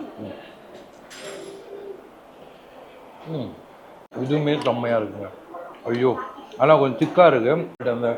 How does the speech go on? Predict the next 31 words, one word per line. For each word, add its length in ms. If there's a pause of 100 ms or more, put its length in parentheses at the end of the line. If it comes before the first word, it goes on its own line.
(400)
பிரெட் 220
அல்வா 280
இன்னும் 160
கொஞ்சம் 180
திக்கா 260
பண்ணா 200
எப்படி 160
இருக்கும், 220 (320)
அந்த 220
ஃப்ளேவரு 340 (560)
எனக்கு 240
personally 400 (100)
வந்து 180 (480)
ரொம்ப 140 (100)
பிடிச்சிருக்கு, 440 (460)
சூப்பரா 320
இருக்கு. 200 (280)
இதை 180
ஏன் 140
வந்து 220 (360)
ஒரு 160
ஒரு 140
ஃபுட்டையும் 300
வந்து 260
நாம், 180 (160)
நம்ம 200
ரெகுலரா 360
சாப்பிட்ற 260
ஃபுட்டோட 360
கம்பேர் 260
பண்றோம்னா, 320